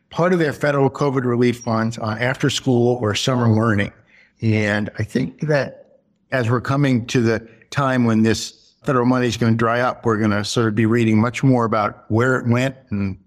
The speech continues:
what the impact was. So that's an interesting one to follow, I think.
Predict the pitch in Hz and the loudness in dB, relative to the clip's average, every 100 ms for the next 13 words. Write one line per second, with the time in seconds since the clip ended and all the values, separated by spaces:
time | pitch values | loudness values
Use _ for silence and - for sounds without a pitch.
0 | _ _ 110 - 117 113 104 92 - - | _ _ -6 0 0 0 -2 -4 -10 -10
1 | - - - - _ - 113 110 110 107 | -10 -12 -14 -14 _ -8 -8 -4 -4 -4
2 | 101 - 110 110 107 - 113 110 113 - | -8 -4 -4 -4 -6 -4 -2 -2 -2 -6
3 | - - | -12 -20